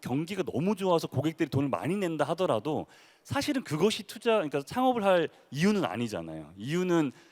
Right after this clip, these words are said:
내 안에 있는 내적 끓음이 훨씬 더 메인 동기여야 되고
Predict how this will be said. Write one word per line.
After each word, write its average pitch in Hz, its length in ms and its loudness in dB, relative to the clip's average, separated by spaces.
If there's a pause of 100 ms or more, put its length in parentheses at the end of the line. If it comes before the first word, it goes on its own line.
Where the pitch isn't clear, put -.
(140)
내 170 240 4
안에 139 360 2
있는 156 180 0
내적 117 420 -4
끓음이 233 600 -2 (280)
훨씬 - 240 -2
더 247 80 2
메인 123 520 0
동기여야 123 500 0
되고 95 500 -2